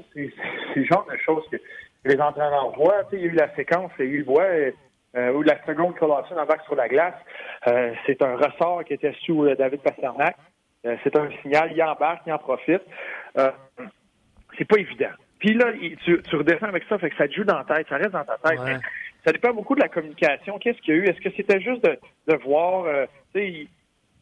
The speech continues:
Speaker 1: il y a un processus à faire pour lui, on en parlait, il est encore en train de se développer. Euh, il a besoin, euh, de ce mélange-là. Est-ce, est-ce que c'est une, euh, est-ce, est-ce qu'il y a une conversation ? Parce que moi, je me rappelle la première fois que j'ai été rappelé avec les Islanders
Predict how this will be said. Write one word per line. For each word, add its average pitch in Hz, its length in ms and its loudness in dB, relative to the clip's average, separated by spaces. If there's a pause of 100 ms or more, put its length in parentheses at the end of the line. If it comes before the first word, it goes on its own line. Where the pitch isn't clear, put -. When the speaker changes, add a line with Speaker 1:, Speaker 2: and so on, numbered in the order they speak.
(180)
Speaker 1:
il 160 60 -20
y 160 60 2
a 147 40 4
un 147 40 0
processus 165 540 -2
à 151 80 2
faire 156 200 0
pour 139 140 -4
lui, 160 140 0
on 151 220 2
en 143 100 2
parlait, 147 360 0
il 180 60 -6
est 156 120 -2
encore 185 300 -2
en 156 100 -4
train 160 120 -8
de - 60 -16
se 156 60 -4
développer. 135 580 2 (380)
Euh, 127 120 4
il 135 140 0
a 143 40 0
besoin, 170 720 0 (320)
euh, 123 180 0
de 127 120 0 (100)
ce 160 60 -2
mélange-là. 139 720 0 (600)
Est-ce, - 480 -6
est-ce - 200 -2
que 196 120 -2
c'est - 240 -4
une, 156 100 -6
euh, 123 720 -4
est-ce, 131 100 2 (460)
est-ce - 80 -4
qu'il 202 120 4
y - 20 2
a - 20 0
une 175 60 -8
conversation ? 170 640 0
Parce 190 100 -4
que 185 60 0
moi, 233 100 4
je 240 60 0
me 214 60 2
rappelle 180 240 0
la 185 100 2
première 226 360 -2
fois 294 120 0
que 208 60 -6
j'ai 165 60 0
été 147 140 2
rappelé 139 340 0
avec 135 200 -4
les 127 80 -2
Islanders 135 320 -2